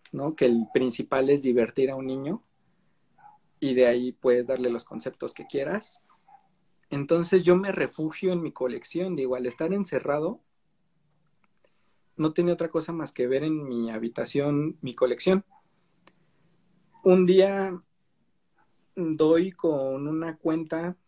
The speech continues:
en Instagram y empiezo a ver videos en YouTube de gente que modifica los carritos a escala.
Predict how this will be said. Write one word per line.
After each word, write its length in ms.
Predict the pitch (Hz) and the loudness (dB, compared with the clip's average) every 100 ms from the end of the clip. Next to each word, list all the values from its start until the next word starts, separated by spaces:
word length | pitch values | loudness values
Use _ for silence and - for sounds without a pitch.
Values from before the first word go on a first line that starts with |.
| _ _ _ _ _ _ _ _ _ _ - | _ _ _ _ _ _ _ _ _ _ -16
en 240 | 131 131 | -10 -4
Instagram 720 | 151 180 180 180 175 175 185 180 | 2 2 2 2 4 2 2 -2
y 360 | 147 131 123 123 | -2 -4 -6 -6
empiezo 320 | 120 143 165 | -4 -4 0
a 40 | |
ver 140 | 156 151 | 0 0
videos 380 | 147 143 143 | -2 -2 -4
en 400 | 143 131 120 120 - | -8 -8 -8 -10 -8
YouTube 440 | 147 143 165 196 - _ _ _ | -6 2 6 6 6 _ _ _
de 200 | 131 123 | 2 2
gente 420 | 117 160 160 170 - | 2 0 2 -2 -2
que 160 | 147 | -4
modifica 880 | 135 127 123 117 143 143 156 151 151 | -2 -4 -4 -4 -4 -6 -6 -6 -4
los 200 | 127 120 | -6 -6
carritos 500 | - 117 131 - - | -4 -4 -2 -4 -6
a 40 | |
escala. 460 | - - 135 - - | -8 -6 -4 -4 -6